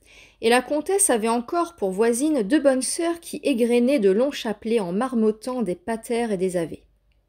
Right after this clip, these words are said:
L'une était vieille avec une face défoncée par la petite vérole,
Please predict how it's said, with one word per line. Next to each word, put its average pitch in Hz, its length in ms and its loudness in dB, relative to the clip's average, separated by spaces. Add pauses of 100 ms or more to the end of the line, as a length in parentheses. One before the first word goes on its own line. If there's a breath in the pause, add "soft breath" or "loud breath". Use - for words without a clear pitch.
(960 soft breath)
L'une 302 180 4
était 302 240 2
vieille 285 360 4
avec 220 300 0
une 233 120 -2
face 294 380 -4
défoncée 269 580 -2
par 226 160 -4
la 196 100 0
petite 285 360 -6
vérole, 202 440 0